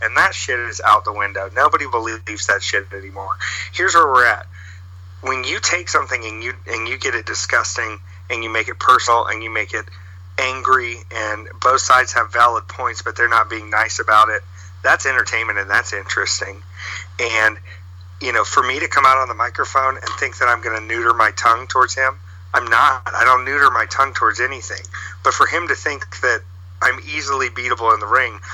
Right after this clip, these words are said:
I think that's a fool's errand. Granted, did he almost have me pinned that one time? We can all guess, yes or no. Uh, Tony didn't feel like counting, though, and I don't blame him. When you're a dick to everybody, you find out that people are gonna be a dick back to you.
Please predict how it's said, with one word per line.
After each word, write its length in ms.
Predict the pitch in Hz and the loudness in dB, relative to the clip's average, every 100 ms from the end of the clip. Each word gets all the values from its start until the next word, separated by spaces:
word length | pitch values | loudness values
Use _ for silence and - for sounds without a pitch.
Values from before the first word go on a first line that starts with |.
| - | -4
I 100 | 139 | -2
think 200 | - 151 | -2 -2
that's 200 | 139 127 | -2 -2
a 200 | - - | -6 -12
fool's 380 | - 151 147 113 | -10 -6 -4 0
errand. 300 | 101 92 90 - - - | 0 0 -4 -12 -16 0
Granted, 460 | 151 185 - 117 - - - - - | 2 2 -2 -12 -14 -18 -18 -16 -8
did 140 | 156 | -6
he 100 | 165 | 2
almost 360 | 151 170 180 165 | 2 4 0 0
have 160 | 156 | -2
me 120 | 151 139 | -2 -6
pinned 240 | 156 151 117 | -4 -4 -2
that 140 | 104 | -2
one 160 | 104 92 | -4 -6
time? 260 | 110 98 - - - 131 | -8 -8 -10 -20 -12 -6
We 100 | 131 | -4
can 160 | 143 | 2
all 240 | 127 120 127 - - - | 4 4 0 -10 -18 -6
guess, 380 | 147 170 - - - - | 0 0 0 -10 -18 -4
yes 260 | 120 113 | -2 0
or 80 | 127 | 0
no. 260 | 123 113 92 - - - - - - - | 2 0 -2 -12 -14 -14 -14 -14 -10 2
Uh, 360 | 123 120 117 - - - - | 6 8 6 0 -16 -18 0
Tony 320 | 147 147 156 | 4 4 4
didn't 200 | 151 151 | -6 -10
feel 220 | - 156 | -2 4
like 180 | 151 139 | 4 4
counting, 340 | 147 151 165 | 2 2 2
though, 180 | 202 85 - - | -8 -14 -12 -2
and 80 | 117 | 2
I 80 | 160 | 4
don't 200 | 185 - | 2 2
blame 280 | 127 139 | 0 0
him. 160 | 107 87 - - - - | -2 -10 -16 -16 -14 -8
When 140 | - 131 | -2 2
you're 140 | 143 | 4
a 100 | 139 | 4
dick 240 | 160 190 - | 2 -2 0
to 60 | |
everybody, 640 | 135 120 113 107 104 104 - - 131 | 0 4 4 2 -2 -2 -8 -16 -10
you 100 | 131 | -6
find 300 | - 143 135 | 4 4 6
out 220 | 135 135 | 4 4
that 140 | 123 - | 2 -2
people 300 | 156 123 120 | -10 -2 0
are 100 | 117 | 2
gonna 360 | 117 - 113 | 2 0 -6
be 120 | 110 107 | -2 -2
a 60 | |
dick 300 | 98 107 104 | 0 -2 0
back 260 | 110 104 - | 2 0 0
to 60 | |
you. 100 | - | -18